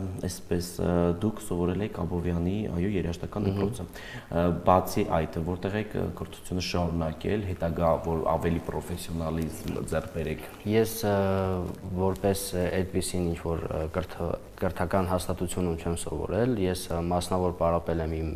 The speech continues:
Speaker 2: մեծ վարպետի մոտ, Էդուարդ Բեգլարյանի մոտ, ը, հինգ ամիս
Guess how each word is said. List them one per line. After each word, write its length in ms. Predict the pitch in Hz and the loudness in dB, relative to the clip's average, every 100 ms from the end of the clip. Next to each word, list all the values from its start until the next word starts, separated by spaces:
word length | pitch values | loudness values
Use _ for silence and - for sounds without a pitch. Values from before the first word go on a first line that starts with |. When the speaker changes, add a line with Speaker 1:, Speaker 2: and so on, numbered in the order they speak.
| 82 82 | -4 -2
Speaker 2:
մեծ 260 | 87 80 | -2 0
վարպետի 480 | 80 80 - - 82 | 0 0 -2 -4 0
մոտ, 300 | 90 110 - | 0 0 -2
Էդուարդ 420 | 82 85 82 82 | -2 0 0 0
Բեգլարյանի 560 | 80 85 80 82 82 80 | -4 -2 0 0 0 0
մոտ, 320 | 85 117 - | 2 0 -2
ը, 160 | - - - - - - - - - - - - | -12 -16 -16 -16 -16 -16 -18 -18 -20 -20 -18 -8
հինգ 520 | - 80 92 104 101 | -4 -2 2 4 4
ամիս 420 | 95 92 113 117 | 4 4 2 2